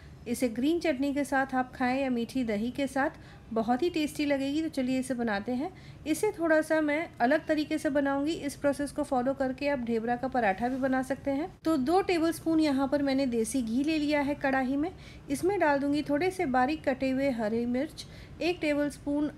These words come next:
अदरक और लहसुन को दरदरा कूट लिया है मैंने, आप चाहें तो इनका पेस्ट बनाकर भी डाल सकते हैं,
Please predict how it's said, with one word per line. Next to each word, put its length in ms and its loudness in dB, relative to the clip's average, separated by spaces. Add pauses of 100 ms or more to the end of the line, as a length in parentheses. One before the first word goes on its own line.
अदरक 380 2
और 100 4
लहसुन 420 0
को 120 0
दरदरा 440 2
कूट 300 -4
लिया 200 0
है 140 2
मैंने, 220 0
आप 140 -4
चाहें 280 0
तो 80 -4
इनका 220 -2
पेस्ट 320 -4
बनाकर 380 -2
भी 120 -4
डाल 200 0
सकते 280 -6
हैं, 180 -4